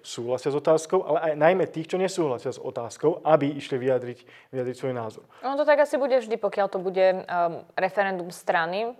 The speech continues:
Speaker 2: alebo nejakých strán, že ľudia, ktorí nie sú voliči tejto strany, tak vlastne to nechcú ako celok podporiť.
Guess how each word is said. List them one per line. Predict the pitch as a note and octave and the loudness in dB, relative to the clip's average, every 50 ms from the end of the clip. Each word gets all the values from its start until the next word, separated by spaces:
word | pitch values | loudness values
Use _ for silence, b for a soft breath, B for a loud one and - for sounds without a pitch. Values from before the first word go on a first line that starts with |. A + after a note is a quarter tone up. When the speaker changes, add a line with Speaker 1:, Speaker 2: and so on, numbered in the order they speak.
| - | -2
Speaker 2:
alebo | - E3 F3 F#3 F3+ F#3 F#3 | 2 4 4 4 2 0 -2
nejakých | F#3 F#3 F3+ F3+ F3 F3+ G3+ G3 F#3+ | 0 0 2 2 0 0 -2 -4 -4
strán, | - - - F#3 F#3 F#3 F#3 G3 G3+ G3 | -6 -6 -2 2 2 2 2 2 0 0
že | G3+ G3 | 0 2
ľudia, | G3+ G#3 G#3 G#3+ | 2 4 4 4
ktorí | G#3 - G#3+ G3 G3+ | 2 2 2 2 2
nie | G3+ G3+ G3+ G3+ G3+ | 2 2 2 0 0
sú | - G#3+ | 0 0
voliči | G3 G3 G#3 G#3+ G3+ - G#3+ G#3 | 2 4 4 4 2 2 0 0
tejto | G3+ - G3+ | 0 0 -4
strany, | - - F#3+ F#3 F#3+ G3+ G3+ G3+ | -4 -2 0 0 0 0 -2 2
tak | - F#3+ F#3 | 2 2 4
vlastne | F#3+ F#3+ F#3+ F#3 - - F#3+ F3 | 4 2 2 0 -2 -4 -4 -4
to | - F#3 | -4 -4
nechcú | F3+ F3 - - - F#3 F3 E3+ E3 | -6 -6 -8 -8 -4 0 0 0 0
ako | - F3+ - - E3+ | 0 -4 -6 -6 -8
celok | - F#3 E3 E3 E3 - | -6 -4 -4 -4 -4 -6
podporiť. | - D#3 D3+ _ - D#3+ - - - - _ | -8 -12 -10 _ -8 -8 -8 -8 -12 -16 _